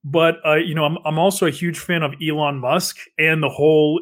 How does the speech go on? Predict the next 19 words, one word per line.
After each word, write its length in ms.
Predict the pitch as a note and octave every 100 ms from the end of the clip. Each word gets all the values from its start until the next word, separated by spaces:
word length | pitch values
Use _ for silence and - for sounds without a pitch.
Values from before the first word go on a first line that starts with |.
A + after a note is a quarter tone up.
| -
he 160 | - G3
has 180 | G#3
a 60 | F3
quote 340 | - D3 C#3
in 80 | B2
them. 220 | A#2+ A#2+ -
It's 340 | E3 E3 -
probably 200 | F#3+ F#3
not 180 | D3+ A#2
word 220 | B2 A2+
for 120 | A#2
word, 280 | G#2+ G#2 G#2 -
but, 180 | A#2 B2+ _ - - - _
you 140 | - D3+
know, 160 | D#3
like, 300 | D3 C#3+ C#3 - _ _ _ _ _ _
if 280 | F3 E3+ E3+
you 240 | E3 E3 C#3
treat, 640 | - - F#3+ F#3 F#3+